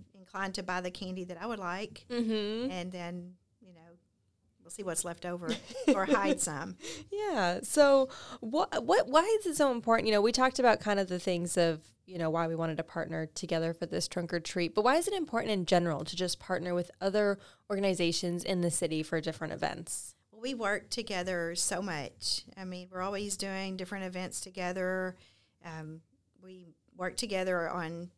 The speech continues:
Speaker 1: cases and things like that. It just makes sense for us to all come out and show how we do work together and show the support for our community. I mean, we're here for our students, we're here for our, our adults and our, you know, retired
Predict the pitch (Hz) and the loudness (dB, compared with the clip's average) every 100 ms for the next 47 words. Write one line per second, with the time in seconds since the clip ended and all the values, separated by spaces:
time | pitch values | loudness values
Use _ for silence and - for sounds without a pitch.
0 | - 214 254 - 180 180 180 190 196 185 | -10 -4 -2 -2 -4 -6 -6 -4 -4 -4
1 | 185 196 196 202 233 - 226 - 202 - | -8 -4 -4 0 0 0 -2 -2 -4 -6
2 | 185 208 - - 180 180 190 180 180 - | -4 -4 -4 -6 -6 -8 -8 -6 -6 -6
3 | 180 - 185 185 185 185 - _ 196 190 | -4 -4 -2 -4 -4 -10 -20 _ -6 -4
4 | 190 233 208 156 196 180 180 185 185 175 | -2 -2 -2 -4 -6 -4 -2 0 -2 -2
5 | 180 - 190 185 180 180 _ _ - 180 | -2 -2 -2 -2 -4 -8 _ _ -4 -2
6 | 180 196 165 190 180 190 185 180 180 190 | -2 -6 -6 -6 -6 -8 -10 -10 -8 -6
7 | 185 190 - 185 175 175 180 180 - 196 | -6 -10 -8 -8 -8 -10 -8 -8 -6 -8
8 | 180 180 180 - 208 196 185 175 175 185 | -6 -6 -4 -4 -4 -6 -8 -8 -8 -8
9 | 180 185 180 170 175 - - _ _ _ | -8 -8 -6 -6 -8 -12 -20 _ _ _
10 | 175 180 165 180 196 170 - 185 180 175 | -6 -6 -6 -4 -4 -4 -6 -8 -6 -4
11 | 170 - 196 180 180 180 185 190 190 | -4 -6 -10 -8 -8 -8 -8 -10 -10